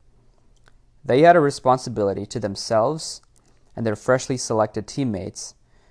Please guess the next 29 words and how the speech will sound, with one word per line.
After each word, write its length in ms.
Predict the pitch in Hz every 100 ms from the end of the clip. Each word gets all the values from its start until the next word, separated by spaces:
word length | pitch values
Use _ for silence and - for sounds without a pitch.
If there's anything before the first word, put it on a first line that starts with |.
| -
of 160 | 120
constructing 560 | - 120 - 127 - 156
a 40 |
team 280 | 147 - 113
that 100 | 104
had 180 | 117 107
the 60 | 104
best 380 | 113 120 -
chance 260 | - 107 107
to 140 | -
win. 360 | 98 104 92 117 _ _ _ _ _ _ _ _ _ _ _ -
Based 240 | 131 147 170
on 100 | 160
their 140 | 156
mental 340 | 120 113 135 131
models, 640 | 101 104 101 110 - - _ _ _ -
they 160 | 131
needed 260 | 127 127 135
a 80 | 107
reliable 600 | 107 104 110 131 139 147
pitcher, 520 | 131 107 104 101 120 _ _ _ _ _ _ -
a 60 |
sure-handed 480 | - 147 143 139 127
first 320 | - 123 -
baseman, 540 | 117 113 - 78 90 123 _ _ _ _ _ _
quick 340 | - 156 139
and 140 | 120 113
strong-armed 600 | - 123 120 110 113 104
outfielders. 800 | 107 - 98 98 87 - -